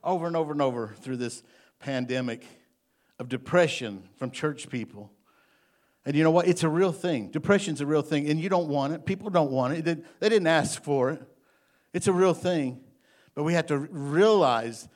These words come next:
the answer to depression is God. It's not a double scoop of daiquiri ice at Baskin Robbins. It's God. Although that sounds good,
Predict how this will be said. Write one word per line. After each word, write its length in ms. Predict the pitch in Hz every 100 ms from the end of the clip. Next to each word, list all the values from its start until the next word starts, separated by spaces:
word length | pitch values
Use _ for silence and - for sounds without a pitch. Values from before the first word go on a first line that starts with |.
| _ -
the 100 | 156
answer 260 | 175 165
to 120 | 131
depression 640 | 123 123 139 165 - 180 165 _ _ _ _ _
is 120 | 143
God. 440 | 127 196 151 95 _ _ _ _ _ _ _ _ _ _ _ _ _ _ _ _
It's 200 | 214 131
not 300 | 208 202 180 - -
a 60 |
double 240 | 175 180 170
scoop 360 | - 180 180
of 60 | 170
daiquiri 380 | 165 165 165 160
ice 240 | 156 165
at 80 | 165
Baskin 360 | 160 170 180 202
Robbins. 380 | 220 160 110 - -
It's 180 | 220 202
God. 460 | 220 233 175 107 101 - _ _ _ _ _ _ _ _ _ _ _ _ _ -
Although 260 | 147 160
that 160 | 180 196
sounds 360 | 196 254 247 170
good, 480 | 170 160 156 151